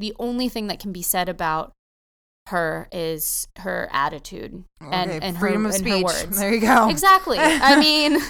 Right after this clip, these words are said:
Speaker 1: so this just all around was just fucking needless, and I don't know how she died, really.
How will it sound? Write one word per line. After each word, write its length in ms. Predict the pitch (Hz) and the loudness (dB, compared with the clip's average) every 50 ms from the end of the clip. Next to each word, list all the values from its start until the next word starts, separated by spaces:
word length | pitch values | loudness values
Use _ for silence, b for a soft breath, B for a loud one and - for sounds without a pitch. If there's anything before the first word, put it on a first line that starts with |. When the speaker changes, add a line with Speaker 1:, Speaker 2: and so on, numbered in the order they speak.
| - - _ B B B B | -12 -16 _ B B B B
Speaker 1:
so 480 | B - - - 269 254 254 247 247 226 | B -4 0 2 4 4 6 4 4 4
this 320 | 214 247 254 254 - - - 196 202 | 2 2 2 0 -2 -6 -8 -8 -8
just 520 | 190 220 214 208 208 - - - - - _ _ - | -6 -6 -6 -4 -4 -4 -6 -6 -8 -10 _ _ 2
all 400 | 254 254 247 247 247 247 240 214 | 4 4 6 6 4 4 2 0
around 720 | 196 180 175 180 175 170 165 160 165 165 170 170 170 180 - _ - | -2 -2 -4 -4 -2 -2 -2 -2 -4 -6 -8 -10 -14 -16 -18 _ -14
was 160 | - 190 180 | -12 -10 -8
just 280 | - 180 165 - - - _ _ _ _ _ - - - - _ _ | -8 -8 -10 -12 -14 -18 _ _ _ _ _ -20 -20 -20 -20 _ _
fucking 680 | - 226 202 196 - 214 202 202 196 190 185 190 190 - _ - | -2 -2 -2 -2 -4 -10 -10 -8 -8 -8 -8 -10 -12 -14 _ -12
needless, 880 | 190 185 180 175 180 180 175 170 170 170 170 165 165 - - - - - - | -10 -8 -8 -8 -8 -8 -10 -8 -8 -8 -8 -8 -6 -4 -4 -4 -4 -6 -8
and 500 | - 180 175 175 170 165 165 165 165 160 165 _ _ _ _ _ _ _ _ _ _ _ _ _ _ - - - - - _ - | -8 -6 -6 -6 -6 -6 -8 -10 -14 -16 -18 _ _ _ _ _ _ _ _ _ _ _ _ _ _ -20 -20 -20 -20 -20 _ -8
I 460 | - 196 190 190 185 180 180 185 185 175 | -4 -2 -2 -2 -2 -2 -4 -4 -6 -6
don't 200 | 185 180 175 - | -6 -8 -8 -8
know 500 | 180 175 170 165 165 170 170 170 175 175 - _ - - - - - | -10 -10 -8 -8 -8 -8 -10 -10 -12 -16 -18 _ -20 -18 -18 -12 -6
how 180 | 180 170 - | -6 -6 -4
she 160 | - - - 175 | -6 -8 -10 -8
died, 440 | 170 170 165 165 165 165 165 175 - _ _ _ _ _ - | -8 -6 -6 -6 -8 -8 -12 -16 -20 _ _ _ _ _ -14
really. 440 | 185 180 175 175 170 170 165 165 | -12 -10 -8 -8 -8 -8 -8 -10